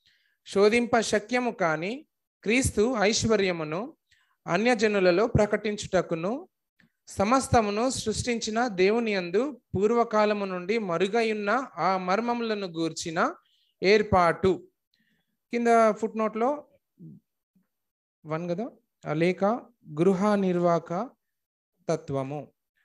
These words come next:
ఆ, దీని గురించి నాకు అయితే, నేను, ఆ, గుజరాత్లో ఉన్నప్పుడు గాడ్విన్ అంకుల్ అని నికల్సన్ అని, ఆ,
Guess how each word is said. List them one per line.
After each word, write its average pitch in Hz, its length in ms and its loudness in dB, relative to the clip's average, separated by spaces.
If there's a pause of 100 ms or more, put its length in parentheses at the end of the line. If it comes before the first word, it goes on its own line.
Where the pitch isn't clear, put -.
(300)
ఆ, 233 180 0 (440)
దీని 247 340 0
గురించి 254 680 -2
నాకు 220 380 0
అయితే, 226 380 0
నేను, 208 460 -8 (120)
ఆ, 190 220 -6
గుజరాత్లో 190 460 -6
ఉన్నప్పుడు 202 320 -8
గాడ్విన్ 180 520 -2
అంకుల్ 180 280 -6
అని 226 400 -10 (280)
నికల్సన్ 190 440 -6
అని, 240 360 -12 (160)
ఆ, 180 140 -8